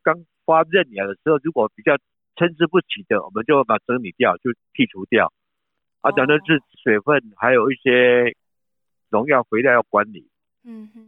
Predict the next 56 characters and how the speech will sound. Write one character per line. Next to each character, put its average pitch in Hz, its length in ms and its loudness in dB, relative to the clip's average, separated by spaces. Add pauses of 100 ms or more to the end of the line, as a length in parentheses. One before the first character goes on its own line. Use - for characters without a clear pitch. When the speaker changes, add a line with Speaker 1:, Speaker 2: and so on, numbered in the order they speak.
(140)
Speaker 1:
自 202 120 -4
动 185 160 0
化 175 180 4
浇 180 300 0
水 104 200 -12
比 101 100 -18
较 143 160 0
平 104 220 -16
均 107 260 -4
啦。 90 140 -4 (1300)
其 226 100 0
实 190 140 -4
血 220 220 2
白 180 160 2
苗 131 200 -10 (160)
最 165 160 0
近 156 220 -14
差 151 120 0
不 147 40 2
多 156 80 0
十 147 580 -10 (140)
几 98 240 -14
年 107 220 -2
来， 87 180 -4 (260)
比 202 140 2
较 - 180 -2
较 170 120 -2
多 107 180 -2
人， 92 320 -2 (220)
很 113 180 -2
多 156 180 4
农 143 160 0
民 123 140 -14
就 120 140 0
是 127 160 -2
在 131 160 0
使 - 220 -14
用 120 220 0
这 117 80 -2
个 113 160 0
血 131 160 -2
白 98 180 0
疫 110 160 -6
苗， 76 160 -10 (440)
慢 156 180 -2
慢 147 120 2
去 147 200 -8
接 131 240 2
受。 117 260 0
它 180 140 0
是 185 140 -14
比 104 160 -12
较 160 160 0 (100)
贵 151 220 2
一 143 100 0
点， 80 180 -4